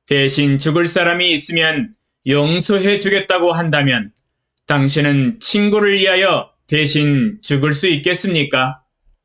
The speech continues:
쉽지 않은 일입니다. 사형 선고를 받은 친구 죄인을 위해서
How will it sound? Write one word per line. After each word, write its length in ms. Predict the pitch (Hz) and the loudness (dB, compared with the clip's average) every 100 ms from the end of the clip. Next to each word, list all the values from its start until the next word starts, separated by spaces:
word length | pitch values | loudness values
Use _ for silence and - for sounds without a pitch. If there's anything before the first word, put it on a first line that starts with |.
| _ _ _ _ _ | _ _ _ _ _
쉽지 520 | - 156 147 139 165 | -8 -4 -4 -2 0
않은 280 | 139 143 170 | 0 0 0
일입니다. 680 | 165 147 127 117 110 - _ _ _ _ _ _ - | 0 0 0 0 -2 -6 _ _ _ _ _ _ -8
사형 400 | 170 160 160 165 | -2 0 0 0
선고를 480 | 170 160 165 165 | 0 0 0 0
받은 500 | 160 156 160 156 135 - | 0 0 -2 -2 -8 -6
친구 540 | - 208 202 202 190 | -2 0 0 0 0
죄인을 480 | 185 165 180 202 196 | 0 0 2 0 0
위해서 580 | 175 143 123 123 110 | 0 0 0 -2 -2